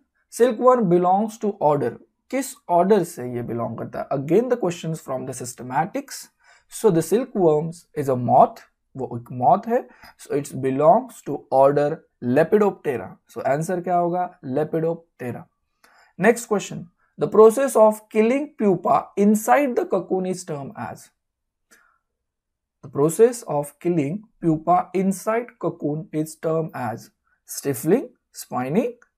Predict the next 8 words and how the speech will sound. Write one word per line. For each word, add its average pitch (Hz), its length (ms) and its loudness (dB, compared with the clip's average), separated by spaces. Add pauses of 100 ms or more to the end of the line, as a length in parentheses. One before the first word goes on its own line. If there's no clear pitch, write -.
croning, 147 460 2 (220)
mounting। 135 540 -4
So - 160 -10
इसका 202 300 2
आंसर 175 360 2
है 151 200 0 (220)
A, 220 180 4 (320)
stifling। - 540 -10